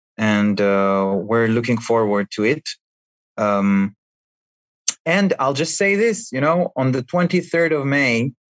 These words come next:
um, vaccinated tourists are allowed to enter Israel.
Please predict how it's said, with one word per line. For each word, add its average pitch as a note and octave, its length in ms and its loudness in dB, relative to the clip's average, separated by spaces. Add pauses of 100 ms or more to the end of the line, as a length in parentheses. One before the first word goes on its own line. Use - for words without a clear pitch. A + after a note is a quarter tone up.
(300)
um, G#2+ 640 0 (480)
vaccinated C#3 800 0
tourists C3+ 840 -2
are A#2+ 200 0
allowed B2 400 0
to B2 380 -2 (120)
enter A#2 400 0
Israel. G2+ 580 0